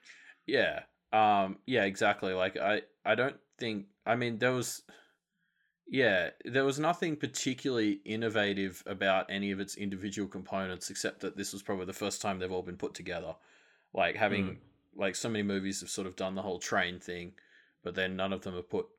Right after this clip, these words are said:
Speaker 1: classism and cool action scenes in that at the same time.
Speaker 2: Except Spider-Man two.
Speaker 1: I don't remember Spider-Man. I don't remember Spider-Man two.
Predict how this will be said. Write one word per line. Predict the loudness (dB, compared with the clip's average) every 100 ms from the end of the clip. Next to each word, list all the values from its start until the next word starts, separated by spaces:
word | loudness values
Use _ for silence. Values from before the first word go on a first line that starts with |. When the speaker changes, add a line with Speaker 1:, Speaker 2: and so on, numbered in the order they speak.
| -12
Speaker 1:
classism | 0 4 4 2 -4 -6 -8 -10 -8
and | -4 -4 -6 -8 -12 -16 _
cool | -6 -4 -2
action | -2 -2 -4 -6
scenes | -6 -6 -8 -10 -12 -12 -14 _
in | -8 -6
that | -6 -6 -8
at | -12
the | -10
same | -8 -8
time. | -6 -6 -6 -12 _ _ _ _ -20 -20 -10
Speaker 2:
Except | -10 -8 -2 4 4 2 -6 -12 _
Spider-Man | -14 -2 0 2 0 -2 -4 -6
two. | -6 -6 -8 -14 _ _ _ _ _ _ _
Speaker 1:
I | -6
don't | -4
remember | -6 -12 -12
Spider-Man. | -8 -4 -2 2
I | 8 8
don't | 8
remember | 2 -4
Spider-Man | -8 -6 -6 -6 -8
two. | -6 -4